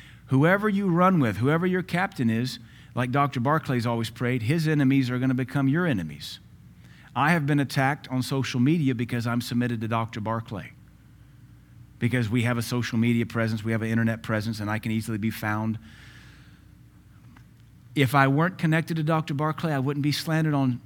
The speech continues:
the internet before being connected with Doctor Barclay. But I don't care about some nut job who has a computer in this day and age and who can make a voice known on the internet 'cause he doesn't like Doctor Barclay, and here's all his sons in the faith, let me slander them too.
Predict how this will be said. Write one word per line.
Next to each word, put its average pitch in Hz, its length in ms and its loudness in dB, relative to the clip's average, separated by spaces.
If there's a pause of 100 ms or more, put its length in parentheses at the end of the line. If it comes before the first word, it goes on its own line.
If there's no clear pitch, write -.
(260)
the 139 160 4
internet 120 320 2 (200)
before 120 220 -6
being 139 220 4
connected 113 380 -2
with 98 100 -8
Doctor 95 300 -8
Barclay. 87 340 -10
But 110 240 -6
I 120 120 0
don't 147 200 -4
care 135 180 -4
about 117 300 -4
some 117 400 -2 (720)
nut 104 500 2
job 104 460 -4 (720)
who 110 140 -2
has 113 200 0
a 110 60 -4
computer 107 680 0 (440)
in 104 140 -2
this 123 160 2
day 113 240 0
and 101 80 -2
age 98 240 -2
and 95 80 -2
who 104 100 -2
can 98 240 -2
make 110 220 0
a 110 60 -2
voice 113 380 -2
known 98 300 -2
on 95 120 -2
the 101 100 -2
internet 113 320 0
'cause 104 100 -6
he 101 80 -4
doesn't 110 200 -2
like 104 140 -6
Doctor 104 260 -6
Barclay, 110 360 -4
and 95 80 -4
here's 117 160 -2
all 110 140 -2
his 104 200 -6
sons 110 280 -2
in 104 60 -8
the 101 80 -8
faith, 120 260 -6
let 113 100 -6
me 113 80 -4
slander 110 380 -4
them 113 220 -4
too. 135 280 -4